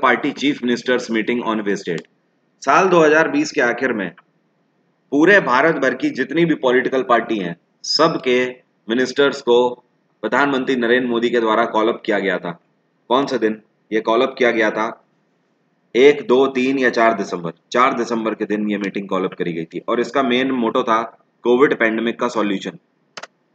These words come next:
और आपको पता है ना, चार दिसंबर को Indian Navy डे भी मनाया जाता है। चलिए, अगला question है, अभी मेढक की एक नई प्रजाति पाई गई। ये जो आपको picture में दिख रही है, ये एक मेढक की नई प्रजाति पाई गई और इसका नाम क्या है?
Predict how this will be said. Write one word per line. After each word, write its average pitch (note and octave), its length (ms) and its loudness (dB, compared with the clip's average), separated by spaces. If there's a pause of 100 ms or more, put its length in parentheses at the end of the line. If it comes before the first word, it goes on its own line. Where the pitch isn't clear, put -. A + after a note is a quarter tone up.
(480)
और A2+ 140 2
आपको C3 240 2
पता C#3 200 2
है C3+ 60 2
ना, C3+ 120 2
चार B2+ 320 2
दिसंबर B2 400 -2
को A#2+ 400 0 (160)
Indian A#2+ 300 0
Navy A2 280 0
डे A2+ 120 4
भी A2+ 140 4
मनाया G#2 280 0
जाता F#2+ 260 -4
है। F#2 160 -8 (680)
चलिए, G#2 300 0
अगला D3 220 4
question E3+ 340 2
है, C#3+ 240 -2 (240)
अभी D3+ 200 4
मेढक C3+ 440 2
की D#3 60 0
एक D#3 160 0
नई C3+ 160 0
प्रजाति G#2+ 420 -2
पाई F2+ 200 -4
गई। F2 140 -4
ये G#2+ 160 0
जो C#3 120 2
आपको C3 220 0
picture C#3 360 0
में C3+ 140 -2
दिख A2+ 140 -2
रही G#2 160 0
है, A#2+ 100 0
ये A#2 280 0
एक A2+ 100 -6
मेढक G#2+ 280 -2
की A#2+ 120 -6
नई G#2+ 180 -2
प्रजाति F#2 380 -4
पाई E2 160 -8
गई D#2 180 -14 (520)
और A2+ 100 2
इसका C#3 220 0
नाम C3+ 220 0
क्या C3 120 0
है? B2+ 200 -8